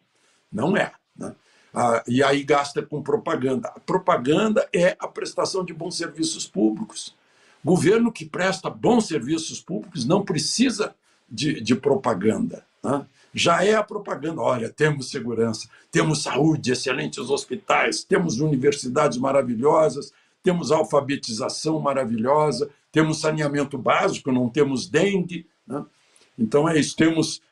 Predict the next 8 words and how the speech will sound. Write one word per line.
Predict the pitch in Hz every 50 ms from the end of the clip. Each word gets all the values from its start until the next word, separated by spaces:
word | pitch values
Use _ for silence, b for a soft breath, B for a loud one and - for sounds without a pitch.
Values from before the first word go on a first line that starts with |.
| _ _
dragagem | 113 147 151 127 113 113 151 170 190 185 156 151 151 143 -
de | - 135
rios | 127 - 127 156 190 196 170 165
para | - - 135
não | 131 135 139 139 135
haver | 127 113 107 131 135 135 131 123 113
enchentes, | - 131 123 - - 143 151 170 190 185 180 - - - - - - _
né? | - 156